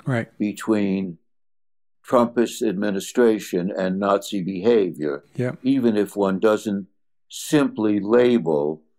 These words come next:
Speaker 2: the Trumpists to be Nazis.
Speaker 1: Correct. Yeah, I agree completely. I just want to add that, you know, in my self-reflection and my therapy,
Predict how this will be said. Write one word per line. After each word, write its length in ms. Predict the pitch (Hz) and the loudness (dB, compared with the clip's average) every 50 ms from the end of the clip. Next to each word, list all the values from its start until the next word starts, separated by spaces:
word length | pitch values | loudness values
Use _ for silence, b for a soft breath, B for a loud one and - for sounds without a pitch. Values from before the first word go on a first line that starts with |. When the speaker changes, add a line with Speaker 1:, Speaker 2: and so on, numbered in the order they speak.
| _ _ _ | _ _ _
Speaker 2:
the 80 | 92 92 | -2 -2
Trumpists 640 | - - - 113 98 92 87 - 98 90 - - - | -2 2 2 2 2 2 0 -2 -4 -4 -4 -6 -8
to 80 | 95 | -4
be 180 | 82 92 92 87 | -4 -2 -4 -2
Nazis. 680 | 87 95 92 87 85 - - - 73 65 57 - - _ | 0 0 0 0 0 -2 -8 -12 -12 -12 -14 -16 -16 _
Speaker 1:
Correct. 640 | - - 139 135 135 131 127 - - _ _ - - | -4 0 2 4 4 2 2 -2 -4 _ _ -4 -2
Yeah, 220 | 165 139 123 127 | 0 2 2 0
I 100 | 120 120 | 0 0
agree 440 | 127 127 120 117 123 131 131 127 123 | 0 0 0 2 2 2 4 2 2
completely. 760 | 123 - - 123 120 - 151 147 147 156 156 151 131 131 127 b b b b b b b b | 0 -2 -4 -6 -2 0 2 2 2 2 2 2 2 2 2 b b b b b b b b
I 100 | - 156 | 0 2
just 280 | 147 170 180 175 - 247 | 4 2 2 2 2 2
want 180 | 233 226 220 | 2 4 4
to 160 | 196 170 160 | 2 2 2
add 320 | 180 165 165 170 175 165 156 160 - 185 | 4 4 4 4 4 4 2 0 2 4
that, 360 | 165 151 151 151 156 - - | 4 6 6 4 2 2 0
you 140 | 202 160 156 | 0 2 4
know, 240 | 156 151 151 151 | 4 4 4 4
in 140 | 151 147 143 | 4 2 2
my 500 | 143 143 143 151 156 160 160 151 147 135 - _ _ _ _ _ _ _ _ _ _ _ | 2 4 4 4 4 4 4 2 0 -2 -8 _ _ _ _ _ _ _ _ _ _ _
self-reflection 1300 | - - - - 175 156 156 135 - - 151 135 - - 165 151 147 - - - - - 160 151 147 143 143 | -10 -8 0 4 4 4 4 2 2 2 2 2 2 2 2 2 2 2 0 -2 0 2 2 4 4 2 2
and 180 | 131 123 127 | 2 2 2
my 280 | 127 131 135 139 143 139 | 2 4 4 4 2 2
therapy, 960 | 135 - - 143 131 127 127 131 127 127 - 143 131 123 127 123 123 123 123 | 0 0 2 4 4 6 4 2 2 0 2 2 4 4 4 4 2 0 -2